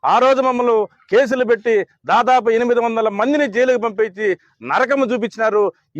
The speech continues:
ఈ రోజు మళ్ళీ తెలుగుదేశం ప్రభుత్వం వచ్చినా కూడా పుంగనూరులో మళ్ళీ మా మీదకే రాళ్ల దాడి చేసి మా కార్యకర్తలని కొట్టి నువ్వు ఏదేదో సృష్టించాలని చూస్తాండావు. నీ గన్మెన్ల కోసము, నీ ప్రయత్నము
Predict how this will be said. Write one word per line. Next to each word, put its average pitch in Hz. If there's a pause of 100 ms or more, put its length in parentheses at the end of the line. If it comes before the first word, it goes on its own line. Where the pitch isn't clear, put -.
ఈ -
రోజు 285
మళ్ళీ 247 (340)
తెలుగుదేశం 247
ప్రభుత్వం 220
వచ్చినా 214
కూడా 202 (400)
పుంగనూరులో 269 (100)
మళ్ళీ 240 (120)
మా 240
మీదకే 254
రాళ్ల 233 (100)
దాడి 220
చేసి 202 (420)
మా 220 (160)
కార్యకర్తలని 240 (100)
కొట్టి 208 (340)
నువ్వు 202 (100)
ఏదేదో 247 (100)
సృష్టించాలని 208
చూస్తాండావు. 202 (340)
నీ 190 (160)
గన్మెన్ల 233 (100)
కోసము, 208 (400)
నీ 208 (120)
ప్రయత్నము 214